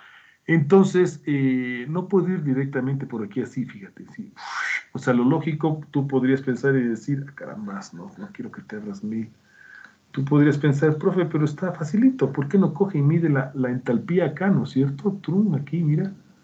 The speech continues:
más o menos cae por acá abajo, profe, sí, pic, ¿no es cierto?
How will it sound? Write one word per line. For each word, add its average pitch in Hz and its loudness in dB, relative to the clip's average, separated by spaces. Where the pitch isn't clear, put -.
más 143 0
o 139 0
menos 135 4
cae 135 0
por 117 0
acá 110 -2
abajo, 143 0
profe, 139 0
sí, 202 0
pic, - 0
¿no 135 2
es - -2
cierto? 165 2